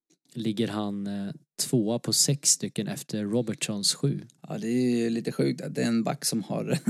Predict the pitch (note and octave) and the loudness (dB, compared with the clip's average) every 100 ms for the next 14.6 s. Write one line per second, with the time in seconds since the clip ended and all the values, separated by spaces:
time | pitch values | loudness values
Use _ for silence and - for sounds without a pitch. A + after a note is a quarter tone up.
0 | - C#3+ - C#3 C#3 B2+ B2 A#2 A#2+ A#2+ | 2 0 -2 -2 0 0 0 -2 -2 -2
1 | B2 - - C3 - - - - _ - | -2 -2 0 -2 -6 -16 -20 -20 _ -2
2 | A#2 A#2 A#2 A#2 A#2+ A#2+ _ - C3 A#2 | 0 0 0 -2 -2 -4 _ -4 -2 2
3 | A2+ B2+ C3 C3 A#2+ - - C3 B2+ - | 2 4 4 4 2 0 -2 0 0 0
4 | D#3 - G#2 G#2 G#2+ G2 - G#2+ A#2 - | -2 0 -2 0 -2 -2 -6 -8 -10 -16
5 | - - A#2 A2 G#2+ - - - - E3 | -20 -6 -2 0 -2 -6 -16 -4 6 8
6 | G3 G3+ G#3+ G#3+ A3 A3 F#3+ F3 D3+ E3+ | 10 8 8 8 8 8 6 8 8 8
7 | D#3+ D#3+ D#3 D#3 D#3 D#3 D3+ D3 D3 D3 | 8 8 10 8 8 8 8 8 8 10
8 | D3 C#3+ C#3+ C3 C#3+ C#3 C#3+ E3 D#3+ G3 | 8 8 6 4 4 4 8 8 10 8
9 | D#3+ A2+ A2 - A#2 A2+ A2+ G#2+ _ - | 6 4 2 0 0 2 0 -4 _ -20
10 | _ _ _ C#3 - C#3 C#3 D3 D3 E3+ | _ _ _ 0 4 6 8 8 8 8
11 | C#3+ A2+ C3 C#3 D3+ D#3 D3 C3+ C#3+ C#3+ | 6 4 4 4 6 6 6 4 4 4
12 | D3 D3 - _ _ - C#3 C#3+ C#3 C#3+ | 2 0 -4 _ _ -4 2 4 4 6
13 | C#3+ C#3 C#3 B2+ - - G#2+ G#2+ G#2+ G#2 | 6 6 4 4 4 4 4 2 0 0
14 | G#2+ - - A2+ A2 G#2+ | 2 2 0 -4 -4 -4